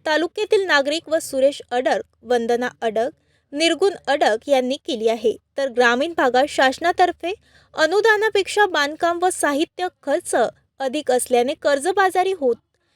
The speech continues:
लाभार्थ्यांना घरकुल बांधावे लागत आहे. त्यामुळे गोरगरिबांच्या घराचे स्वप्न कधी पूर्ण होणार असा प्रश्न चांदूर बाजार तालुक्यातील घरकुल लाभार्थ्यांकडून उपस्थित केला जात आहे. ग्रामीण भागात शासनाकडून घरकुलासाठी लाभार्थ्यांना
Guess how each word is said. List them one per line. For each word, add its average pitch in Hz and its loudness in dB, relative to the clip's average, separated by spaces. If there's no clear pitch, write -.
लाभार्थ्यांना 262 -2
घरकुल 302 4
बांधावे 277 2
लागत 220 -2
आहे. 226 -2
त्यामुळे 233 0
गोरगरिबांच्या 381 2
घराचे 285 0
स्वप्न 277 0
कधी 359 2
पूर्ण 370 -2
होणार 262 -2
असा 269 -2
प्रश्न 262 -2
चांदूर 294 0
बाजार 403 0
तालुक्यातील 269 -4
घरकुल 277 4
लाभार्थ्यांकडून 240 2
उपस्थित 392 -2
केला 233 -2
जात 220 -2
आहे. 226 -2
ग्रामीण 269 4
भागात 277 2
शासनाकडून 262 0
घरकुलासाठी 330 2
लाभार्थ्यांना 247 -2